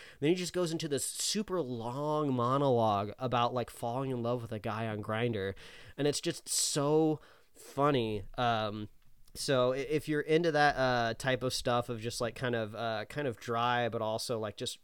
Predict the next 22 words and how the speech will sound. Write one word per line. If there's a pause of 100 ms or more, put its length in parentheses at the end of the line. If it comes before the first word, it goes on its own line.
(100)
really
funny
characters
and
conversations,
uh, (480)
I
think
we
might
try
to
stick
with
No
Activity.
I
don't (360)
know
exactly
if (260)
I'm